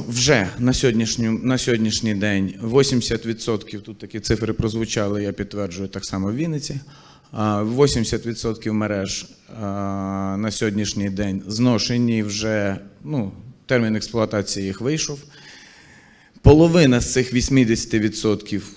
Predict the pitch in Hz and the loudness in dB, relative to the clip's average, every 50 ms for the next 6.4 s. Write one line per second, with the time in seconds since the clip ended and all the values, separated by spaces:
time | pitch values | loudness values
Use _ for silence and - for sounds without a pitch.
0 | - - - - - _ - 147 139 127 127 123 113 113 113 113 120 120 117 117 | -20 -20 -20 -20 -4 _ 0 2 4 4 6 6 6 6 4 4 2 0 2 2
1 | 120 120 117 117 110 - - 123 123 120 120 131 123 123 120 - - 160 185 160 | 0 0 0 -2 -4 -4 -2 -2 -2 0 0 -2 -2 -2 -4 -4 -4 -2 0 2
2 | 113 104 107 - - - - - - - - - 104 113 117 113 113 113 107 - | 2 0 -2 -4 -8 -12 -18 -20 -20 -20 -18 -10 -6 -4 -2 0 0 0 -2 -2
3 | - 110 101 - 110 - - 117 107 - - 101 - - - - - - - - | -4 -8 -6 -6 -6 -6 -4 -6 -6 -6 -6 -10 -10 -12 -16 -20 -20 -20 -20 -20
4 | - - _ - 69 - - 104 98 - - - - 120 113 110 104 107 120 117 | -20 -20 _ -20 -16 -10 -8 -8 -8 -10 -10 -6 0 0 2 2 2 2 2 0
5 | 107 110 107 104 107 107 104 107 104 - 110 - - 110 107 104 101 98 - 101 | 0 0 -2 -2 -4 -6 -6 -8 -10 -10 -10 -8 -6 -4 -4 -4 -4 -6 -8 -10
6 | 95 - - - 104 98 92 | -12 -12 -14 -14 -12 -12 -14